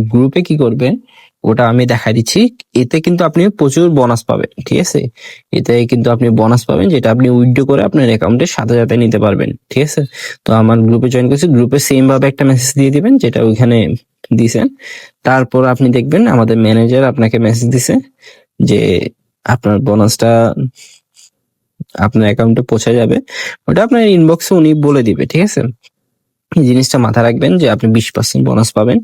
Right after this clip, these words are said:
এবং আপনাকে যে ইনভাইট করবে সে almost চল্লিশ পার্সেন্ট বোনাস পাবে। তো সুতরাং আপনি পাঁচশো টাকা ইনভেস্ট করলে তিনশো টাকা ইনস্ট্যান্টলি আপনি পেয়ে যাচ্ছেন। ঠিক আছে? তো এটাতে রিস্ক তেমন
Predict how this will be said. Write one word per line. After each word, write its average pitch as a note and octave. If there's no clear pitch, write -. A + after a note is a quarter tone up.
এবং C#3+
আপনাকে C#3+
যে C#3+
ইনভাইট C#3+
করবে E3+
সে B2+
almost A#2
চল্লিশ C3+
পার্সেন্ট C#3+
বোনাস C3
পাবে। E3
তো G#3+
সুতরাং F3
আপনি E3
পাঁচশো D3
টাকা E3+
ইনভেস্ট F3
করলে A3
তিনশো D3
টাকা C#3+
ইনস্ট্যান্টলি C#3
আপনি C#3+
পেয়ে C#3+
যাচ্ছেন। -
ঠিক A#3
আছে? A3
তো A#2+
এটাতে C3+
রিস্ক B2+
তেমন A#2